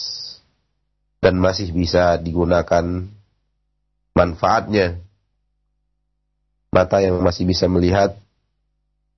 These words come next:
telinga yang masih mampu mendengar, lisan yang masih bisa berucap,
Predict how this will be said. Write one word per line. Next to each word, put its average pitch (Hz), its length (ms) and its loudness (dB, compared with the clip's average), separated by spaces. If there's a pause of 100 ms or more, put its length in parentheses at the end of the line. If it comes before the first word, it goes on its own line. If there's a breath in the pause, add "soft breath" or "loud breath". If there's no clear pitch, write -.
(520)
telinga 98 320 2
yang 87 80 2
masih 87 240 0
mampu 90 320 2
mendengar, 87 560 2 (1600)
lisan 104 400 2
yang 92 160 2
masih 90 240 -4
bisa 95 240 2
berucap, 90 560 0